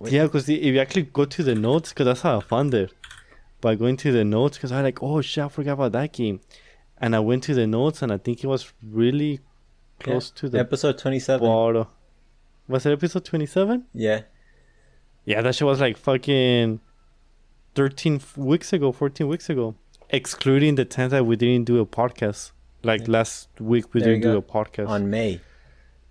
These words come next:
Speaker 1: May
Speaker 2: Okay.
Speaker 1: twenty-fifth.
Speaker 2: It's in May?
Speaker 1: Yeah.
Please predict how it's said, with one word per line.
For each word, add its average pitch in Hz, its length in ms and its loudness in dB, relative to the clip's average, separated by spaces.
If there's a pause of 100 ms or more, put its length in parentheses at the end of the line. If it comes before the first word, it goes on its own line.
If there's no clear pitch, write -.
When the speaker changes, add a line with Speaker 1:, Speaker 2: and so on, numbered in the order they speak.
(640)
Speaker 1:
May 123 120 -2
Speaker 2:
Okay. 123 80 -2
Speaker 1:
twenty-fifth. 110 580 0 (680)
Speaker 2:
It's 147 380 -4
in 190 200 4
May? 208 320 2 (340)
Speaker 1:
Yeah. 123 200 -4